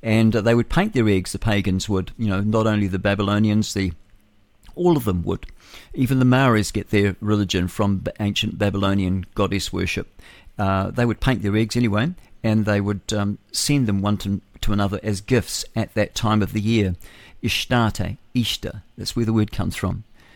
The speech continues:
And it's basically just the, uh, fertility worship. It is not the Passover. Even though the Greek word says Pascha, doesn't mean to say that every Greek word is translated into the exact same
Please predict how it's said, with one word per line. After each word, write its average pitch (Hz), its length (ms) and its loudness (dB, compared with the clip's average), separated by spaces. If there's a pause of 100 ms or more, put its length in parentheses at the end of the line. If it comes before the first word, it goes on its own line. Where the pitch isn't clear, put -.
(320)
And 104 280 2
it's 98 160 -4
basically 101 520 -2
just - 260 -8
the, 92 120 -6 (120)
uh, 95 140 -4 (200)
fertility 98 560 -4
worship. 95 380 -2
It 95 100 -4
is 98 140 -2
not 110 300 2
the 98 60 -8
Passover. 92 640 -2 (260)
Even 151 280 4
though 147 160 4
the 135 140 0
Greek 143 340 0
word 120 420 4 (380)
says - 560 2 (140)
Pascha, 127 640 -2 (340)
doesn't 117 340 2
mean 117 140 4
to 113 80 -2
say 117 260 2
that 104 160 0
every 110 220 2
Greek 110 300 0
word 104 260 2
is 95 100 -4
translated 104 680 -2
into 101 180 -4
the 104 120 0
exact 104 400 -2
same 104 420 2